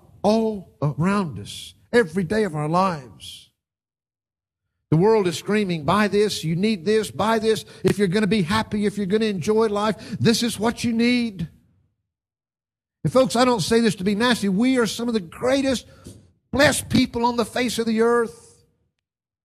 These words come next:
We have so much stuff that most of the world knows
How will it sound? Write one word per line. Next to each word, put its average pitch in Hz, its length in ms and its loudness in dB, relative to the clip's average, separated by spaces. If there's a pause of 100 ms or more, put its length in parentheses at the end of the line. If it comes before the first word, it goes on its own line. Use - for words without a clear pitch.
(420)
We 254 100 4
have 262 80 2
so 277 200 4
much 262 240 2
stuff - 880 -2 (600)
that 220 140 4
most 269 280 4
of 240 60 0
the 254 60 4
world 254 380 4
knows 247 340 2